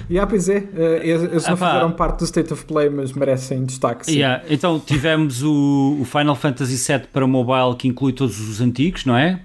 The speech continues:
Speaker 1: É.
Speaker 2: Feitos com aquele estilo.
Speaker 1: E-, esse é esquisito, eu estou super curioso com aquilo. Então, ehm, esse é o Ever Crisis? Não, hã? Sim, Ever Crisis,
Speaker 2: É.
Speaker 1: acho que é o nome desse. Ah,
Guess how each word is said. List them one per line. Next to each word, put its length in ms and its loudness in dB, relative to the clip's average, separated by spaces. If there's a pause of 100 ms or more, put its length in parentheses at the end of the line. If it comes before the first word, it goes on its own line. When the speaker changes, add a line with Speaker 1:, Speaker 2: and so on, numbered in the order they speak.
(140)
Speaker 1:
É. 160 -2
Speaker 2:
Feitos 240 0
com 160 -4
aquele 180 -2
estilo. 440 0
Speaker 1:
E-, 180 -2
esse 180 2
é 40 4
esquisito, 480 -4
eu 80 -6
estou 160 0
super 360 0
curioso 320 0
com 60 -8
aquilo. 260 -4
Então, 360 0 (580)
ehm, 840 2 (260)
esse 280 2
é 40 4
o 280 2
Ever 360 2
Crisis? 800 -2
Não, 140 -4
hã? 280 -2 (240)
Sim, 240 -2
Ever 300 2
Crisis, 400 4
Speaker 2:
É. 40 0
Speaker 1:
acho 120 -4
que 60 2
é 40 4
o 20 2
nome 160 0
desse. 280 -6 (500)
Ah, 60 -6